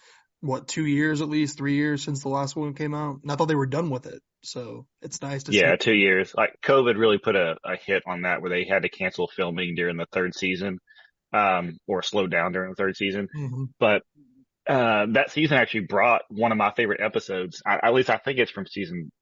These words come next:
Speaker 2: season three. It might be season two that it's from. Um, it's the one that is the Evil Dead episode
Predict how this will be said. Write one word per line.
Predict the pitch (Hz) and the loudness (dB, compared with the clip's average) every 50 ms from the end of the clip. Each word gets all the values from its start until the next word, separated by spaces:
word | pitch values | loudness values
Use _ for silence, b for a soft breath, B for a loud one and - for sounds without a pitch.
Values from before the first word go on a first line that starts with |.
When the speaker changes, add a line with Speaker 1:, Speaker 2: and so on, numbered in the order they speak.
| _ _ _ _ _ _ - | _ _ _ _ _ _ -8
Speaker 2:
season | 104 107 98 85 87 85 - | -6 -6 -4 -4 -6 -6 -4
three. | - 87 85 78 95 | -2 0 2 4 4
It | 113 | 6
might | 139 160 160 | 6 6 6
be | 156 127 | 4 4
season | - 120 98 101 95 | 4 4 4 4 0
two | 82 - 101 95 87 85 | 0 2 2 2 2 2
that | 85 82 | 0 -2
it's | 82 80 - | -4 -6 -6
from. | - - 87 85 85 87 B B B B B B B _ _ - | -4 -2 -2 -2 -2 -4 B B B B B B B _ _ 0
Um, | 110 113 110 104 101 95 92 92 87 - _ _ _ | 4 4 6 6 4 4 2 -2 -4 -8 _ _ _
it's | 131 127 - - | 0 0 2 2
the | 131 127 | 4 4
one | 123 135 139 147 147 143 | 6 6 6 4 4 4
that | 135 127 | 4 4
is | 123 120 95 | 4 2 2
the | 101 113 | 0 0
Evil | 117 123 107 110 110 | 2 2 2 2 2
Dead | 98 117 117 95 | 4 4 4 4
episode | 90 95 - 95 - - 90 73 - - | 4 0 -2 -4 -6 -6 -6 -6 -8 -10